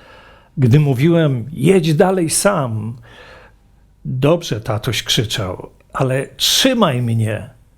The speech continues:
Chcąc go jednak nauczyć jeździć, puszczałem zabezpieczenie i wołałem: "Jedź, wszystko jest w porządku".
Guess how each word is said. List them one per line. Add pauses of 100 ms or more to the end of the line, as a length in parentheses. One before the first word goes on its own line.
(160)
Chcąc
go
jednak
nauczyć
jeździć, (220)
puszczałem
zabezpieczenie
i
wołałem: (260)
"Jedź, (160)
wszystko
jest
w
porządku".